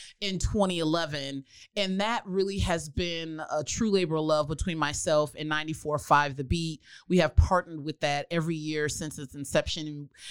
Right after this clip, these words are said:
we're ecstatic that we're going to be able to do it again, um, this year on June nineteenth at Brazos Park East. That's kind of been our home now, uh, since twenty twelve. And so it, it's been just where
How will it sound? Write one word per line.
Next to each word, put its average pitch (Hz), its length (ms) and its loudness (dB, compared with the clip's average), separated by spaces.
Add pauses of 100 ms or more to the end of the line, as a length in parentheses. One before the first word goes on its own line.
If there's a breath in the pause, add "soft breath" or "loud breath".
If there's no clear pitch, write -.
(120)
we're 165 160 4
ecstatic 190 720 0
that 156 120 0
we're 160 80 -4
going 156 180 -4
to 156 60 -4
be 147 220 -2
able 160 260 0
to 160 140 -2
do 156 240 2
it 151 60 0
again, 151 600 -4 (380 loud breath)
um, 156 240 4
this 214 280 4
year 156 240 -2
on 175 300 0
June 147 260 -6
nineteenth 143 520 -6
at 147 160 0
Brazos 147 360 -2
Park - 300 0
East. 139 160 -6
That's 143 160 -6
kind 156 220 0
of 139 80 -4
been 147 100 -4
our 143 140 -4
home 160 380 -4
now, 139 280 -6 (220)
uh, 143 160 0
since 147 260 -6
twenty 143 300 -10
twelve. 147 500 4 (540 loud breath)
And 202 160 2
so 185 520 4 (100)
it, 202 180 -4
it's - 260 -4
been 262 380 6
just 208 320 -2
where 185 400 -2